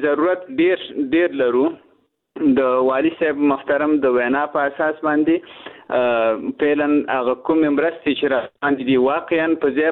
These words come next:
باندې تر اوسه مس-، مصرفیږي. ډېری ځوانان اوس په کاروبار لګېدلي دي، خو څنګه چې لازمه ده، هغه شانتې مرستې فعلاً نشته دی. ډېر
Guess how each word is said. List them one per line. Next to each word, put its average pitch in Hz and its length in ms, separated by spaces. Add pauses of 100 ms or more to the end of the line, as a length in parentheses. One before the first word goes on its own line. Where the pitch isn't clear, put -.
باندې 143 300
تر 139 140
اوسه 147 280
مس-، 131 240 (300)
مصرفیږي. 156 800 (920)
ډېری 135 280 (100)
ځوانان 139 440
اوس 143 160 (480)
په 127 80 (100)
کاروبار 127 440
لګېدلي 131 640
دي، 185 80 (380)
خو 139 120 (100)
څنګه 190 420
چې 165 80 (100)
لازمه 165 500
ده، 175 100 (220)
هغه 165 220
شانتې 147 360
مرستې 160 380
فعلاً 156 260
نشته 143 580
دی. 101 100 (1600)
ډېر 190 160